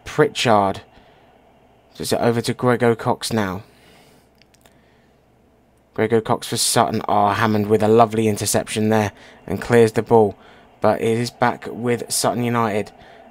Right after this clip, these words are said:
Gilchrist with the, uh, Gilchrist picked it up there, and Yorweth forward now.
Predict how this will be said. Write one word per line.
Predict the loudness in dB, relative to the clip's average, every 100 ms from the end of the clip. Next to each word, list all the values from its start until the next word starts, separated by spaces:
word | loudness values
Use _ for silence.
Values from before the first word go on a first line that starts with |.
| -2
Gilchrist | 0 2 -2 -4 -2
with | -2 -2
the, | -4 -4 -2 0
uh, | 0 -4 -12 -20 -20 -6
Gilchrist | -2 -2 -2 -6
picked | -8 -6
it | -6
up | -4
there, | -2 0
and | 2
Yorweth | 2 2 -2
forward | -2 0 0 -2
now. | -2 -2